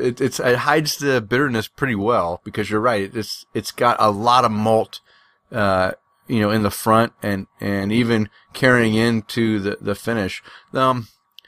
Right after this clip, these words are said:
but before we get to the finish, uh, body-wise, uh, this is,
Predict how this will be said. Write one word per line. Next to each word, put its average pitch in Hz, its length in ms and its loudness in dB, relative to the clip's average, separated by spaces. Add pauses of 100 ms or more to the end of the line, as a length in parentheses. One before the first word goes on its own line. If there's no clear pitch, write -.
(200)
but 135 80 2
before 214 180 0
we 240 80 2
get 233 120 0
to 170 60 -4
the 139 60 0
finish, 135 520 -2 (640)
uh, 127 280 2
body-wise, 107 920 0 (440)
uh, 113 480 2
this 123 320 0
is, 170 360 -2